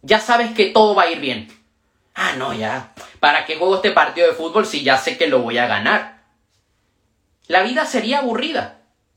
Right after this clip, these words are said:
El miedo hace que tengas como esa adrenalina, ¿no? Esas cosquillas de, "Oye, no sé qué va a pasar, pero, bueno, vamos a ver, pues.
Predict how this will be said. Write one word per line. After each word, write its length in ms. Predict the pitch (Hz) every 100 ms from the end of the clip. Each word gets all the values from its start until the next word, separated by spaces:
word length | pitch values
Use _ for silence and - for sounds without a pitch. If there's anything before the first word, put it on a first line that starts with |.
| _ _ - -
El 220 | 208 208
miedo 340 | 220 262 277
hace 340 | 269 262 294 262
que 280 | 233 190 175
tengas 600 | 220 226 254 262 - - - -
como 300 | 190 190 190
esa 300 | 190 - 254
adrenalina, 580 | 220 196 165 202 220 -
¿no? 120 | 220
Esas 220 | 220 220
cosquillas 480 | 196 190 - 214 208
de, 120 | 185
"Oye, 360 | 165 - 123 - - - - _
no 160 | 107 104
sé 180 | - 247
qué 100 | 285
va 140 | 262
a 140 | 247 196
pasar, 580 | 185 233 196 214 - - _ _
pero, 420 | - - - - _ _ _ _ _ _ -
bueno, 220 | - - - _
vamos 240 | - -
a 140 | - -
ver, 180 | 247 -
pues. 400 | - - -